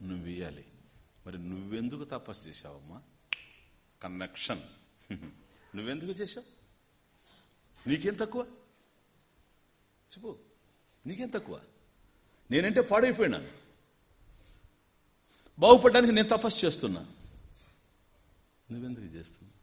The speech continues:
హేమాంబరాడంబరి. ఇప్పుడే కోలారు మైన్స్‌లో నుంచి కనుక తీసుకొని వస్తే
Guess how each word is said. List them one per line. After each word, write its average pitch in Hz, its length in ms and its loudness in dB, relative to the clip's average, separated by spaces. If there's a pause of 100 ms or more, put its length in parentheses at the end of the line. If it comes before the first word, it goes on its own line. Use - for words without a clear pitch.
(960)
హేమాంబరాడంబరి. 98 920 -10 (460)
ఇప్పుడే 151 380 -8
కోలారు 139 640 -8
మైన్స్‌లో 120 440 -6
నుంచి 110 240 -8
కనుక 101 320 -10
తీసుకొని 85 360 -14
వస్తే 170 600 -14